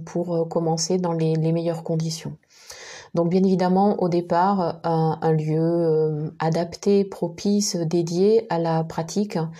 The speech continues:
Donc, ça peut être un endroit chez vous qui est, euh, particulièrement, euh, euh, dédié à, à la méditation, assez neutre,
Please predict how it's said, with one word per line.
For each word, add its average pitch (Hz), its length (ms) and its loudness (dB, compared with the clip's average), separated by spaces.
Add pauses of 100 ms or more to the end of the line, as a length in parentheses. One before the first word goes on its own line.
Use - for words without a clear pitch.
(500)
Donc, 165 120 -2
ça 170 160 0
peut 165 140 -2
être 180 240 0
un 165 80 2
endroit 165 400 0
chez 180 220 -4
vous 170 240 -2
qui 160 340 -2
est, 165 320 0
euh, 160 300 0 (300)
particulièrement, 160 1000 -2
euh, 151 320 -2 (600)
euh, 165 200 2
dédié 170 540 4
à, 175 220 0
à 165 200 -2
la 165 80 2
méditation, 165 840 0
assez 165 280 -2
neutre, 160 420 0